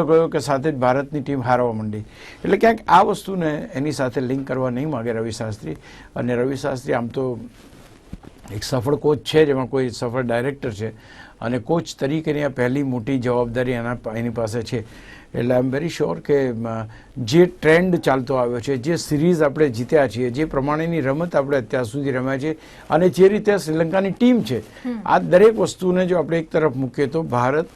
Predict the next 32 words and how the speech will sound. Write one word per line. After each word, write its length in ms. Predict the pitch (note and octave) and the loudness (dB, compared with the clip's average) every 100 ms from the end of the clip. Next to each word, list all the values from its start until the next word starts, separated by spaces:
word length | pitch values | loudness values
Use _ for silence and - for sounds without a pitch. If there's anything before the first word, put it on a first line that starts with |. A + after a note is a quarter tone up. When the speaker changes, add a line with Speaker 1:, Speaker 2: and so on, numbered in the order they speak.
| A#2 - - | -18 -12 -2
Speaker 1:
ટેસ્ટ 440 | D#3+ - - G#2 | -2 -2 -10 -14
શ્રેણીમાં 580 | - C#3+ D3+ D#3 B2+ G#2+ - - B2+ | -4 0 0 0 -2 -6 -14 -14 -2
વિજય 240 | D3+ F3+ | 2 2
મેળવવા 260 | E3 D3 D3 | 2 0 0
માટેના 420 | C#3 B2 C#3 D#3 | 0 -4 -4 -4
હકદાર 380 | B2 G#2+ C#3+ D3 | -6 -2 2 2
ટીમ 240 | - B2+ | 0 -4
તો 140 | B2+ D#3 | -4 -8
છે 260 | - G#2+ | -6 -10
જ. 40 | D2+ - - - | -10 -18 -20 -14
Speaker 2:
જી. 120 | G#3 | -14
અ, 40 | G3 - - - | -14 -18 -20 -6
અશોકભાઈ, 480 | C4 D4+ F4+ D#4 B3 | -4 -4 -6 -6 -6
આમાં 520 | A3 B3+ C4+ B3+ A#3 | -6 -6 -6 -4 -6
આપે 180 | A#3+ C4+ | -6 -10
એક 280 | C4 B3 A#3+ | -8 -10 -8
ખૂબ 180 | B3 | -10
જ 80 | C#4 | -10
સરસ 360 | - B3 C4 B3+ | -10 -12 -12 -8
વાત 200 | G#3+ G3 - | -8 -8 -12
કહી 100 | A3 | -16
કે, 400 | B3 A#3+ A#3+ A3+ | -14 -12 -10 -12
અ, 220 | G#3+ G#3+ G3+ | -12 -12 -8
જો 80 | B3 | -6
ભારત 400 | G3+ G#3+ B3+ B3+ | -6 -6 -6 -6
હારે 320 | A3+ A#3 C#4 | -8 -6 -8
છે 200 | - B3 | -6 -6
તો 120 | B3+ | -6
કંઈ 160 | B3+ B3+ | -8 -8
નવું 300 | A3+ B3 B3+ | -6 -6 -6
નથી, 220 | A3 A3 | -8 -10
પણ 220 | C4 B3 | -8 -8